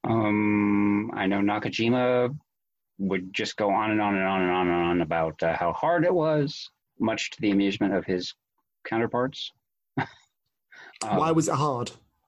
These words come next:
Speaker 2: Because it was in water?
Speaker 1: Yeah, yeah. The water's, the water,
Speaker 2: Hmm.
Speaker 1: the, the infamous or famous, uh, Toho pool was, was difficult sequences to film. So
Speaker 2: Sure.
Speaker 1: I mean, and you're totally at the mercy of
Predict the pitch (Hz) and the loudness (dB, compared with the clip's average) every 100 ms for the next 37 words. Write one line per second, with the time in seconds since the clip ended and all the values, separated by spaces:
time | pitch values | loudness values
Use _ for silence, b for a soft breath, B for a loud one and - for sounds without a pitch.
0 | _ - 143 143 143 139 135 143 165 160 | _ -2 0 2 2 2 4 4 2 2
1 | 196 - - _ - - - - - 123 | -2 -4 -18 _ -20 -20 -20 -6 0 2
2 | 80 - _ - 87 80 92 98 104 98 | 0 -4 _ -2 0 0 0 0 0 -2
3 | - - 110 101 110 104 - _ - 101 | -8 -6 -2 0 0 -2 -6 _ -2 0
4 | 90 - 113 92 - - 139 135 131 120 | 0 -4 -2 0 -2 -2 0 2 2 0
5 | - 110 101 - - 135 131 120 - - | 0 0 -2 -6 -10 -2 0 0 -2 -2
6 | 104 107 - 143 127 127 123 - 120 104 | -2 -2 -4 -2 0 2 0 2 2 2
7 | - 90 - - b b b _ _ - | -2 -6 -8 -10 b b b _ _ -2
8 | 107 98 - - - - _ - 107 101 | 0 0 -2 -8 -12 -20 _ -4 -2 -4
9 | - - - - - 147 143 127 127 - | -10 -20 -20 -8 -4 -4 -2 -2 -2 -2
10 | 92 - 85 - - 80 - - - - | -2 -2 -4 -4 -6 -6 -8 -10 -10 -6
11 | - - _ _ _ _ _ - - 117 | -8 -10 _ _ _ _ _ -4 -2 -2
12 | 107 _ _ _ _ _ _ _ - 101 | -4 _ _ _ _ _ _ _ -6 -2
13 | 90 87 101 110 107 - 120 117 107 98 | 0 0 0 2 0 -2 -2 0 0 -2
14 | 98 90 90 95 | -2 -2 -2 -4